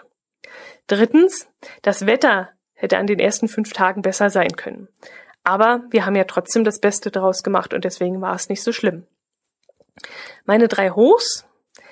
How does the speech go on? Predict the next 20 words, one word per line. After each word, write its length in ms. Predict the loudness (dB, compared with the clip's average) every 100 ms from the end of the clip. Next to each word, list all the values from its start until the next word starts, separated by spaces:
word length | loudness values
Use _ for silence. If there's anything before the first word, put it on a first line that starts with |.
| _ _
Erstens, 640 | 2 4 4 4 4 2 -2
das 200 | 0 0
leckere 360 | -2 -2 -2
Essen. 340 | -2 0 2 4
Wir 140 | 4
haben 140 | 2
wirklich 260 | -2 -2 -6
fantastisch 800 | -6 -6 -4 -2 0 0 -2 -4
während 300 | -2 0 0
dieser 240 | 0 -2 0
Zeit 240 | 0 0
gegessen 460 | -2 0 2 2 -2
und 180 | 0
ganz, 320 | 2 2 0 -2
ganz, 260 | -2 -2
ganz 300 | -2 -2 -4
viel 260 | -4 -2 0
leckeren 380 | -2 -4 -6 -6
Fisch 320 | -4 -6 -6
gegessen. 400 | -8 -8 -8